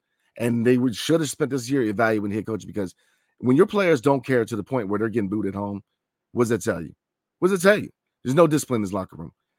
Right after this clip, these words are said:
This locker room, he is, he has officially lost his locker room. And I hate to say that. I really do, because I like Wes. I like Wes, and I wanna see him succeed,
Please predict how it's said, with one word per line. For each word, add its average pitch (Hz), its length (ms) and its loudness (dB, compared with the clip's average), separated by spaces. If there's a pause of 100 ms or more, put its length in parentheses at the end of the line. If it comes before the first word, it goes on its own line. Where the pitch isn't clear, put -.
(100)
This 120 140 -2
locker 143 220 4
room, 139 220 2
he 123 180 2
is, 117 160 0
he 104 200 -2
has 101 120 -2
officially 107 400 -6
lost 95 240 -6
his 85 120 -16
locker 87 240 -12
room. 76 140 -16 (380)
And 117 100 0
I 117 60 4
hate 127 160 0
to 127 40 -12
say 135 140 2
that. 113 160 -2 (300)
I 110 40 -2
really 120 180 2
do, 120 60 0
because 117 280 -2
I 113 60 4
like 117 220 2
Wes. 98 340 -6 (280)
I - 80 -10
like 120 220 -2
Wes, 127 360 -2
and 113 140 -2
I 110 60 0
wanna 113 220 -2
see 110 220 -4
him 110 140 -4
succeed, 95 540 -8